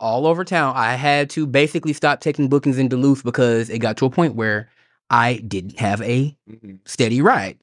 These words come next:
Speaker 1: And no matter what they say, North Star and Greyhound is not the way. And Duluth is right there. Those things are not the way, okay? Let me tell you. So my issue actually is with Uber drivers. I take Uber a lot. I always try to tip. I always try to give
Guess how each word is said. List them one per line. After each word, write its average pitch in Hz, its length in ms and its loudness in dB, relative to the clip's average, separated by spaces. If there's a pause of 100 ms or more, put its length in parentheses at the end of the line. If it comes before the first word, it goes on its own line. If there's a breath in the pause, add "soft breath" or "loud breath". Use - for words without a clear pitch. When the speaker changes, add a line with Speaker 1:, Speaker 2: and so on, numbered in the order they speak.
(720)
Speaker 1:
And 131 160 -2
no 147 80 2
matter 139 200 2
what 143 180 0
they 208 140 0
say, 214 240 0
North 170 260 4
Star 190 320 2
and 185 160 -2
Greyhound 127 640 0 (240)
is 127 260 -2
not 123 380 2
the 123 120 -4
way. 120 360 -2 (260)
And 113 260 -2
Duluth 135 360 2
is 127 220 -2
right 120 540 0
there. 87 320 -6
Those 110 320 -4
things 131 240 2
are 117 100 0
not 120 340 -2
the 135 80 0
way, 90 260 -2
okay? 113 320 -4
Let 110 140 -8
me 107 80 -10
tell 107 260 -4
you. 82 140 -18 (720)
So 156 140 2
my 143 140 4
issue 147 540 2 (100)
actually 117 440 -6
is 104 500 -14
with 98 320 -12 (360)
Uber 370 200 2
drivers. 85 360 -8 (460 soft breath)
I 226 140 2
take 208 200 2
Uber 123 300 2
a 123 80 -2
lot. 117 340 -4
I 107 160 -4
always 151 320 2
try 170 200 2
to 170 80 0
tip. 127 420 0
I 110 120 -4
always 131 380 2
try 135 140 -2
to 127 80 0
give 113 400 -6